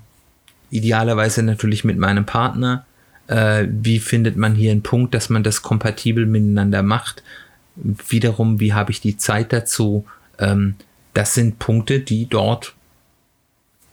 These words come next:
ihren Platz haben und über die man nachdenken sollte und mit denen man auch bewusst umgehen sollte. Oder eben auch, ich glaube, man leidet auch weniger darunter,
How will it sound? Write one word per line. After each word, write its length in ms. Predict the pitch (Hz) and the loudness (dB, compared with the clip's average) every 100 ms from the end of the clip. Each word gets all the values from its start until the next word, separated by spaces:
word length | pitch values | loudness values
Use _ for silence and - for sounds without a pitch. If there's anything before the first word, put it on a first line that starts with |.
| _ _ _ _ - | _ _ _ _ -4
ihren 260 | 127 131 | 0 0
Platz 380 | 127 107 110 - | 0 -2 -2 -2
haben 260 | 120 139 147 | 0 2 2
und 140 | 131 | 2
über 160 | 120 120 | 0 0
die 120 | 120 | 0
man 180 | 123 117 | 0 2
nachdenken 560 | 104 113 - 117 - | 0 -2 -2 -2 -2
sollte 340 | 101 95 101 107 | -2 0 0 0
und 100 | 110 | 0
mit 140 | 135 | 0
denen 160 | 147 147 | 2 2
man 120 | 131 | 2
auch 140 | 113 | 0
bewusst 340 | - 123 139 - | 0 0 0 0
umgehen 460 | 175 185 147 113 | 0 2 2 0
sollte. 340 | 104 95 104 - | 0 0 0 -2
Oder 220 | 117 117 | -2 0
eben 180 | 110 87 | 0 0
auch, 200 | 85 - - - 113 | -2 -6 -16 -12 -8
ich 120 | - | -6
glaube, 300 | - 113 143 | -2 0 0
man 140 | 127 113 | 0 0
leidet 440 | 107 113 160 139 | 0 0 -2 -2
auch 200 | - - | -4 -2
weniger 380 | 110 110 107 104 | 0 2 2 2
darunter, 640 | 104 101 104 110 117 110 | 0 0 0 0 0 -2